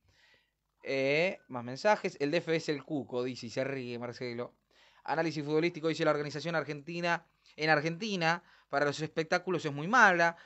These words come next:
Abel García dice, "Soy de San Clemente, mil trescientos kilómetros, hice y fui al Chaco y la verdad que sí, hay que, mm, ir de nuevo, voy por la camiseta". Tal cual, amigo. Franco Vallejos, "Hicieron mal ya en sacar al público Defensa y River al mismo tiempo de la cancha.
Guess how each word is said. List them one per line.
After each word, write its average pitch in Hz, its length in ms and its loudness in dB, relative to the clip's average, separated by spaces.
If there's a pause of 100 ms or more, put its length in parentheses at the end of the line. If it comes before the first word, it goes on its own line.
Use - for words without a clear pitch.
(160)
Abel 160 300 4
García 165 400 4
dice, 170 260 -2
"Soy 165 180 -2
de 156 80 0
San 147 200 0
Clemente, 165 480 -2
mil 175 160 -6
trescientos 160 340 -6
kilómetros, 175 640 0 (240)
hice 196 440 2
y 156 120 -6
fui 175 140 0
al 160 120 2
Chaco 165 300 2
y 160 40 0
la 151 80 4
verdad 170 280 6
que 151 160 -6
sí, 147 320 -4
hay 156 180 0
que, 147 600 -2
mm, 131 300 -8 (440)
ir 170 180 -2
de 170 120 2
nuevo, 190 380 2
voy 170 280 2
por 170 180 -4
la 139 80 -2
camiseta". 123 800 -10
Tal 127 180 -6
cual, 117 300 -8
amigo. 117 400 -12 (300)
Franco 170 320 4
Vallejos, 165 420 4
"Hicieron 170 340 0
mal 175 300 4
ya 175 220 2
en 170 80 -2
sacar 160 240 2
al 156 100 2
público 160 300 -2
Defensa 151 340 -2
y - 20 -6
River 165 220 2
al 143 80 0
mismo 156 180 -4
tiempo 160 220 -6
de 147 60 0
la 135 80 -2
cancha. 143 580 4